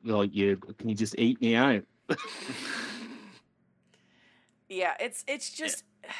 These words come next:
Speaker 1: <laughs>
Speaker 3: So I, I hope that, uh, for, like, for me, I hope that I can meet somebody,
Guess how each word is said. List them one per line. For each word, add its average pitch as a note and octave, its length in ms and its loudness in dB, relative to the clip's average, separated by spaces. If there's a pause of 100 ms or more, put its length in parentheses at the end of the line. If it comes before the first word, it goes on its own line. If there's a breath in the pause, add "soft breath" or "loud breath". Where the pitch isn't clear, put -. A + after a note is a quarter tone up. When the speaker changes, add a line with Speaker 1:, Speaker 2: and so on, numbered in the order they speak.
(200)
Speaker 1:
<laughs> - 1400 4
Speaker 3:
So - 260 -2
I, D3 340 2
I D3+ 120 4
hope F3+ 240 -4
that, C#3 180 2
uh, A#2+ 240 4
for, A#2 200 -4 (140)
like, A#2 180 0
for D#3 120 -2
me, D#3+ 160 -2
I C3+ 120 4
hope C#3 160 -8
that C3+ 100 2
I B2 80 2
can A#2 180 -6
meet A2 180 -4
somebody, G2+ 520 0